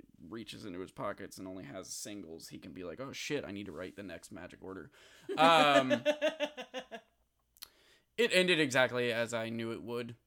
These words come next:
Speaker 1: I, I, I love his stuff 'cause he's got these great concepts. And I love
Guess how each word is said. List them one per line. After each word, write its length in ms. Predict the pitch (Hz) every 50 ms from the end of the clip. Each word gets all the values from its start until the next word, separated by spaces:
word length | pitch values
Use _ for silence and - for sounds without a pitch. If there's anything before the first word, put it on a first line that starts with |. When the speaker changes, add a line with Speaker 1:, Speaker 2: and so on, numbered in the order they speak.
| _ _ _ -
Speaker 1:
I, 440 | - 208 226 226 196 180 196 202 190 - - 151 170 - -
I, 140 | - 170 190
I 20 |
love 260 | 180 180 208 226 240
his 140 | 220 214 -
stuff 360 | - - 151 139 131 - -
'cause 200 | - - 143 120
he's 160 | 127 131 123
got 180 | - 151 135 -
these 180 | 131 131 120 -
great 280 | - 135 127 127 -
concepts. 540 | - 127 110 92 - - 80 - - - - -
And 100 | 139 139
I 120 | 131 135
love 420 | 139 131 135 156 170 175 160 131